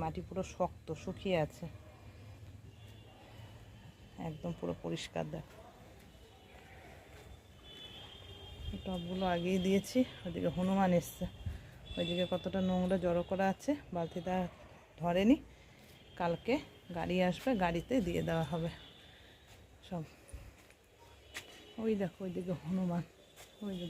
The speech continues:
যাচ্ছে, দেখেছ? ওই যে বসে আছে পাঁচিলে,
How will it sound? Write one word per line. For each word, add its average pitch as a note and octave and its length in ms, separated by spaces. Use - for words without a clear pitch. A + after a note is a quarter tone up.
যাচ্ছে, D#3+ 360
দেখেছ? C4+ 240
ওই G#3+ 140
যে F#3+ 140
বসে F3+ 280
আছে - 140
পাঁচিলে, F#3+ 360